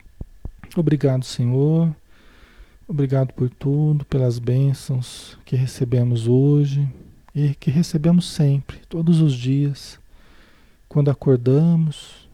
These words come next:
quando podemos usufruir da vida que temos, respirar mais um dia neste planeta, tendo a oportunidade de exercitar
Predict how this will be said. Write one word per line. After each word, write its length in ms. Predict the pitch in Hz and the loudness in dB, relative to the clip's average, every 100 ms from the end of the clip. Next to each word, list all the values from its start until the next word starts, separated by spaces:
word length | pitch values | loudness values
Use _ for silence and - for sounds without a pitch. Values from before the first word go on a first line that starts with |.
| - | -12
quando 220 | 147 139 | -8 -4
podemos 420 | - 135 139 131 | -2 0 2 2
usufruir 760 | 139 131 139 - 131 156 185 165 | 0 0 -4 0 2 4 4 2
da 160 | 135 | 0
vida 280 | 120 131 127 | 0 -2 -2
que 140 | 123 | -4
temos, 800 | - - 135 147 151 143 - - - - _ - - _ _ | -10 -6 -2 0 0 -2 -8 -18 -20 -20 _ -20 -20 _ _
respirar 880 | 151 - - 156 131 147 175 170 139 - - _ - | -2 -2 0 2 4 2 2 2 -2 -10 -20 _ -8
mais 260 | 143 143 | -4 -2
um 100 | 139 | 0
dia 280 | 127 120 147 | -2 -2 -2
neste 240 | 139 135 - | -2 -4 -6
planeta, 720 | 139 127 131 143 151 - - - _ - - - _ _ - | -6 -2 0 0 -2 -4 -14 -20 _ -20 -20 -20 _ _ -4
tendo 180 | 151 151 | 0 0
a 40 | |
oportunidade 880 | - 165 - 151 139 147 175 170 156 | 0 0 2 0 2 2 2 2 0
de 120 | 135 | 0
exercitar 840 | 143 139 135 - - 139 139 139 | 0 0 -4 -10 -10 -6 -4 -4